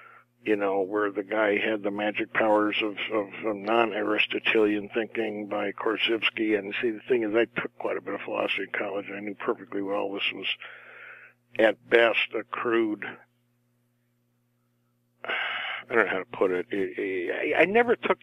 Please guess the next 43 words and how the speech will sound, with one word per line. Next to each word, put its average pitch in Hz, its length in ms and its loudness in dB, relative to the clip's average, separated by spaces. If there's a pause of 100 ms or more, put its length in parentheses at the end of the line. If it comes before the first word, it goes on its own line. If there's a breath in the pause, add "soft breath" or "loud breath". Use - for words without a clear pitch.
any 151 200 -2
of 123 100 -2
that - 200 -6
very 117 300 -4
seriously. 110 400 -8 (1000)
Um, 110 440 2 (260)
and 123 140 6
that's 139 220 6
not 147 180 2
the 135 80 -2
level 127 320 2
in 117 60 -4
which 117 140 -2
I 120 80 -2
read 110 400 2
Van 107 220 -10
Vogt's 107 280 0
stories. 123 440 4
It 123 260 -6
just, 135 280 2 (920 loud breath)
I 127 120 4
thought 143 280 4
he 127 100 0
had 123 160 2
a 113 60 -2
really 147 580 2 (380)
wonderful 139 680 2
ability 123 640 2
to 123 260 2
evoke 113 420 -2
a - 160 -10
kind 120 240 -4
of, 113 140 -2
you 160 100 4
know, 120 80 2
what 117 140 2
we 110 80 -6
talk 143 200 6
about, - 200 -2
transgalactic 117 880 -2
grand 113 400 -6
scale 117 480 0
and 104 100 -12